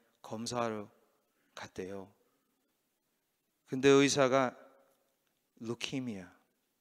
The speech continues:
백혈병이라고 했습니다. 예. 아직도 나이는 젊고 전혀 문제가 없는 딸이었는데, 잘 자랐는데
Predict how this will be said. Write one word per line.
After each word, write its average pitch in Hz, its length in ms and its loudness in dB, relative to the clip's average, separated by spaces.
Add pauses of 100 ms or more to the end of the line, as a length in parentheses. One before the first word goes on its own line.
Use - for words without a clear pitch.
(1600)
백혈병이라고 110 800 -6
했습니다. 90 520 -14 (2500)
예. 101 120 -20 (1600)
아직도 135 360 -6
나이는 135 440 0
젊고 104 920 -8 (720)
전혀 - 420 -6
문제가 143 440 2
없는 131 260 -4
딸이었는데, 98 800 -4 (100)
잘 - 400 -12
자랐는데 117 720 -8